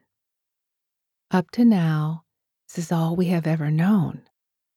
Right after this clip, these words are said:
We are conditioned into this false reality since birth. So how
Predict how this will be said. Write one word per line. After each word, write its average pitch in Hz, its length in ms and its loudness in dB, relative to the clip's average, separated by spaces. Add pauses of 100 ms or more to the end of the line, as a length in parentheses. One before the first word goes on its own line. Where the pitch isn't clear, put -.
(680)
We 185 140 2
are 175 120 0
conditioned 185 920 0 (280)
into 185 280 0
this 175 260 -4 (160)
false 175 380 -2
reality 156 920 -4 (420)
since 151 420 -6
birth. 139 520 -10 (1120)
So - 160 -8
how 156 640 -4